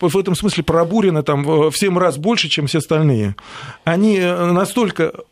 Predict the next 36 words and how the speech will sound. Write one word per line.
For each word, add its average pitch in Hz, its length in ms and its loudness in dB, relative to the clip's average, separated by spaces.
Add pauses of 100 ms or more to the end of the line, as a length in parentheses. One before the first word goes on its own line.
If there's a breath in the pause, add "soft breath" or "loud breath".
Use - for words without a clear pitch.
(140)
себя 190 320 0
всё 165 220 -4
просверлили, 208 480 2
что 170 300 -2
у 196 120 4
них, 214 320 2
э, - 60 0 (360)
неизведанных 202 840 2
запасов 135 500 -2
уже 147 180 4
не 190 80 2
существует. 165 680 0
Если 175 320 0
у 156 80 2
нас 165 240 -2
есть 139 200 -6 (260 loud breath)
шельф, 220 500 0 (300 loud breath)
есть, 170 340 2
э, 156 320 4
Восточная 190 680 0
Сибирь, 180 440 2
есть 160 280 0
Заполярье, 185 800 2 (280 loud breath)
э, 165 420 2
вот, 180 340 -4
то 214 100 -2
у 214 200 2
них, 269 340 2 (220)
э, 147 360 0
рассчитывать 165 600 -2
на 170 100 4
открытие 165 380 0
ка-, 165 160 -2
чего-то 175 280 2
нового 185 300 2
нету. 147 420 2